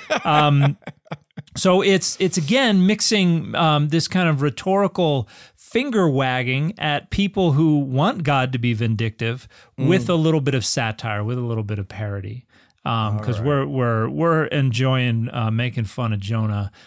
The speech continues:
Speaker 1: But the me-, there's also a message there. God is forgiving. Uh,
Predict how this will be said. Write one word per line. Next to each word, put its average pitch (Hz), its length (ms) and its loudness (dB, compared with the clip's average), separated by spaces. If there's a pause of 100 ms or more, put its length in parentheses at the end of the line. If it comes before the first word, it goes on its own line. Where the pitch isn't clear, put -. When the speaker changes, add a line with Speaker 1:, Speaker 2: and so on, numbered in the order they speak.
(140)
Speaker 1:
But 156 280 2
the 165 80 2
me-, 220 200 2
there's 170 240 2
also 180 280 2
a 143 60 2
message 135 520 0
there. 107 200 -2
God 170 340 0
is 143 140 -2
forgiving. 127 760 -2 (500)
Uh, 113 600 -2